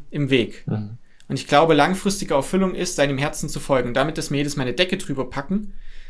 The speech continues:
Speaker 1: entfernen wir uns ein bisschen von dieser langfristigen, tiefen Erfüllung, von der du sprichst.
Speaker 2: Mhm.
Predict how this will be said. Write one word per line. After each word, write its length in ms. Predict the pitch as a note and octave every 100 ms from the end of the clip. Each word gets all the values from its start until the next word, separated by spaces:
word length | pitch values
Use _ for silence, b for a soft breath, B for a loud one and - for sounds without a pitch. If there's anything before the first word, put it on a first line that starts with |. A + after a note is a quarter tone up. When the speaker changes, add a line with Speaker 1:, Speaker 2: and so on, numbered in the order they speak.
| b -
Speaker 1:
entfernen 400 | C#3 E3+ E3 C#3
wir 100 | C3
uns 140 | B2+
ein 80 | C3
bisschen 260 | C#3 -
von 120 | C#3 C3+
dieser 380 | B2 B2+ B2+ - - -
langfristigen, 760 | - B2+ D3+ - D3+ - C3+ C3
tiefen 340 | - D#3 D#3
Erfüllung, 440 | B2+ - C#3 A2+ A2
von 120 | A2+
der 120 | G#2+
du 100 | G#2+
sprichst. 420 | - A#2+ - - B
Speaker 2:
Mhm. 240 | A2+ G#2+